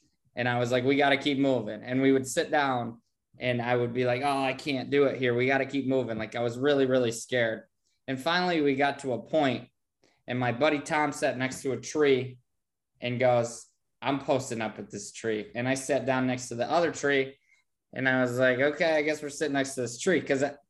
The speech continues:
you still have that consciousness that you're like, "All right, I'm fucking everybody else's trip up. Like, I don't wanna do that for, to everybody else." Um, so my buddy Tom is here, I'm here, and my buddy Nate's, like, pacing <laughs> back and forth, and he goes, "Hey,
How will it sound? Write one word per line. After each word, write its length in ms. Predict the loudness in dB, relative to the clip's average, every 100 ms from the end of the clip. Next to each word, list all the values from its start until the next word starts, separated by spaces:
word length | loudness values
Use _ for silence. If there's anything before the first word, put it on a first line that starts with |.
| -8
you 160 | -6
still 260 | -2 2 4
have 140 | 4
that 180 | 2 0
consciousness 760 | -2 -2 -2 -6 -6 -6 -8 -4
that 220 | -2 0
you're 140 | -2
like, 340 | -2 -4 -8 -14 _ _ _
"All 100 | 2 4
right, 140 | 6
I'm 300 | 4 2 0
fucking 280 | -2 0 0
everybody 400 | -2 -2 0 2
else's 320 | 0 -2 -12
trip 280 | -6 -6 -4
up. 220 | -8 -8
Like, 300 | -8 -8 -10 -20 _ _ -4
I 120 | 0
don't 120 | 0
wanna 200 | 0 -2
do 100 | 0
that 160 | 0 -2
for, 180 | -8 -16 -2
to 120 | 0
everybody 400 | 0 -4 -4 -4
else." 200 | -6 -10 _ _ -20 _ _ _
Um, 420 | 0 2 0 -4 -12 _ _ _ _ _ _ -20 _ -4
so 180 | 0
my 140 | 2 2
buddy 260 | 4 2
Tom 300 | 4 0 0
is 100 | -2
here, 300 | -4 -2 0 -2
I'm 220 | -4 -2
here, 420 | -2 -2 -2 -6 _ -6
and 140 | -2
my 100 | 0
buddy 280 | 2 2 2
Nate's, 280 | 0 -2 -2
like, 200 | -6 -2
pacing 420 | 0 0 -2 0
<laughs> 80 | 2
back 220 | 2 0
and 160 | -6 -6
forth, 360 | -2 0 0 -6 _ -20 _
and 160 | -2 0
he 60 | 2
goes, 200 | 2 2
"Hey, 380 | 2 2 0